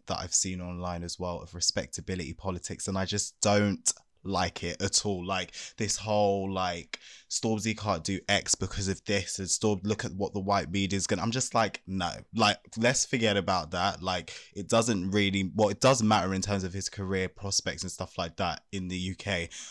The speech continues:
but I just don't like the tone of it. I don't like respectability politics at all. Um, and I just think some of the takes that I saw online were just a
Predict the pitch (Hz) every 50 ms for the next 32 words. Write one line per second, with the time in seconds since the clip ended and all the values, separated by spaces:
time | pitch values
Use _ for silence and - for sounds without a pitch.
0 | - _ _ - 95 90 107 104 117 110 - - 95 87 90 85 76 69 - -
1 | - 95 90 90 82 78 - 73 - 90 95 - - 101 98 92 80 71 85 85
2 | 80 - - 87 - - - 82 - - 80 85 87 82 80 82 - - 90 85
3 | 80 - - 85 - - - - - - - - 92 90 92 92 98 113 123 -
4 | - - - - - - - 104 101 95 92 95 90 - 95 98 95 98 - 107
5 | 95 - - - 104 101 92 87 - - - - 101 98 101 98 - - - 90
6 | - - - 98 90 - - - - - 78 90 - - - 92 87 85 87 87
7 | 85 85 85 82 78 80 80 - 85 - - - 82